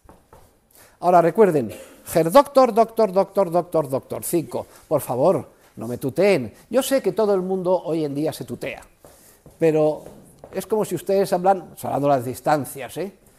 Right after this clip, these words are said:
Me acu-, recuerdo una anécdota con el presidente de la República de Francia, Macron. Venga a dar manos a unos chavales y un chaval, "Oye, Macron, ¿a ti qué te parece?". "Un momento", le dijo Macron, "shh, un momento. Está usted hablando con el presidente de la República Francesa". Joder,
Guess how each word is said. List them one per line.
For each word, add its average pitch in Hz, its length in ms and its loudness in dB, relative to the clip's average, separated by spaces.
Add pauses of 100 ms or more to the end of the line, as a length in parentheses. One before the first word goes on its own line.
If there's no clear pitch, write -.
(300)
Me 120 120 -16
acu-, 147 180 -14
recuerdo 147 340 0
una 156 120 0
anécdota 160 420 -2
con 147 160 -4
el 131 100 -4
presidente 147 540 -6
de 147 80 0
la 139 100 -2
República 139 340 -6
de 127 80 -4
Francia, 151 320 -6
Macron. 127 440 0 (280)
Venga 147 200 -4
a - 20 0
dar 151 140 0
manos 160 260 -4
a 147 60 -4
unos 139 200 -6
chavales 170 400 0
y 160 40 -4
un 151 60 -4
chaval, 156 260 0 (320)
"Oye, 247 240 6
Macron, 208 480 6
¿a 151 80 2
ti 214 80 -6
qué 254 100 4
te 233 120 6
parece?". 208 420 6
"Un 165 100 2
momento", 127 400 0
le 139 80 2
dijo 151 180 4
Macron, 131 400 2
"shh, - 260 -2
un 180 80 2
momento. 131 380 0 (400)
Está - 200 -8
usted 147 220 -8
hablando 131 340 -4
con 120 100 -2
el 113 140 -6
presidente 135 560 -8
de - 20 -4
la 113 80 -4
República 151 320 -6
Francesa". - 560 -12
Joder, - 180 -20